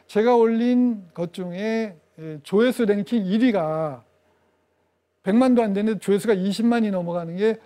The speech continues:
저 나무 칼, 나무 칼 영상이에요. 저 나무 칼 영상은 여-, 어, 과제로 에스더블유오알 디, 칼,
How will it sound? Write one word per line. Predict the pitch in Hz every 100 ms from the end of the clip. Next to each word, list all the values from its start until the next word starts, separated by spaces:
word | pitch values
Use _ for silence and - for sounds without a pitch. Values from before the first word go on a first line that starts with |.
| _
저 | - 185
나무 | 170 165 190
칼, | - 208 185 165 -
나무 | 170 214
칼 | 214 202
영상이에요. | 165 156 151 135 123 120 117 _ _ _ _ _ _ _ _ _
저 | - 233
나무 | 233 202
칼 | 208 226
영상은 | 208 185 175 190 240 233 - _ _ _ _ _ - 175
여-, | 175
어, | 185 180 165 165 156 _ _ _ _ _
과제로 | - 180 185 233 190 196 - _ -
에스더블유오알 | 185 190 - 247 240 233 190 180 196 180 180 170
디, | 151 165 240
칼, | - 269 226 262 320